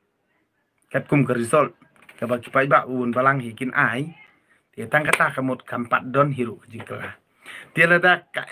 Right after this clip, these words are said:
M P election kamut lada lead u kotong jung P P P.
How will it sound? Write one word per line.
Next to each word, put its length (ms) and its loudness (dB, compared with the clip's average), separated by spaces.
M 80 0
P 240 4
election 480 2
kamut 400 0
lada 320 6
lead 240 2
u 320 -8
kotong 400 -4
jung 160 -6
P 160 -6
P 160 -10
P. 60 -12